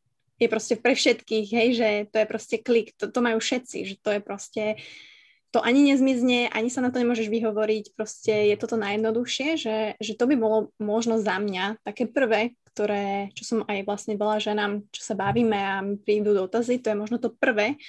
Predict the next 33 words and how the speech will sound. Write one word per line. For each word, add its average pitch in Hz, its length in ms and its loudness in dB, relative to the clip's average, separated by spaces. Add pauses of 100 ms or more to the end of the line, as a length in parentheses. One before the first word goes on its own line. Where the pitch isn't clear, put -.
(200)
ktoré 226 320 2
ja 240 80 4
im 240 80 4
vždy 220 240 -2
poradím, 214 560 0 (800)
nech 233 160 2
sa 277 80 2
na 247 160 4
to 247 80 4
zamerajú, 233 480 2
nech 214 160 -6
to 226 80 -8
skúsia. - 480 -14 (1040)
Ty, 247 240 4
viem, 247 240 4
že 269 80 4
robíš 233 320 2
na 214 80 0
Instagrame, 226 480 -2
ale 208 160 -2
mi - 0 -
sa 233 160 -2
mi 226 80 -2
to 226 80 -2
páči, 254 480 -2
máš 202 240 -2
to - 80 -6
aj 202 240 -4
v 196 60 -6 (180)
highlights, 202 640 -2 (240)
kde 196 480 -4
vlastne 202 320 -2
dávaš 214 560 0